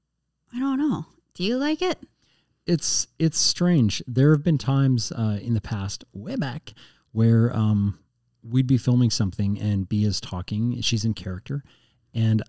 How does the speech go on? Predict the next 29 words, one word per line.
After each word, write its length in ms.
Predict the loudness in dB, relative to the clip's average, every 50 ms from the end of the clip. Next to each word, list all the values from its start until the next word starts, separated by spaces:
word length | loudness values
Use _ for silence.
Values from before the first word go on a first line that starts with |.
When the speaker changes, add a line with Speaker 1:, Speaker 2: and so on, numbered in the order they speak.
| _ _ _ _ _
Speaker 2:
<laughs> 280 | _ _ _ _ _
I 120 | 6 8 10
would 160 | 10 10 10
almost, 400 | 8 8 8 6 4 2 -2 -2
like, 180 | -4 -4 -4 -4 _ -18 -20 _ _ _ _
forget 340 | -12 -10 -8 -8 -8 -8 -10 _ _ _ _ _ _ _ _ _ _ -8
that 160 | -8 -8 -8 -12 _ _ _ _ _ -8
she, 220 | -4 -2 -2 -2
'cause, 200 | -2 -2 0 2
you 40 | 4
know, 100 | 4 6
you're 140 | 4 4 4
just 180 | 2 0 -2 -2
like, 120 | -4 -6
"Oh 40 | -4
my 120 | -4 -2
God, 160 | -2 0 0
this 80 | -2 -2
feels 220 | 0 0 0 0
so 80 | 2 0
good." 100 | 2 2
And 100 | 2 2
then 80 | 2 0
she 80 | 0
says 220 | -2 -2 -2 -2 0
something 80 | 0
and 60 | 0 2
you're 80 | 0
like, 180 | -2 -4 -8 -12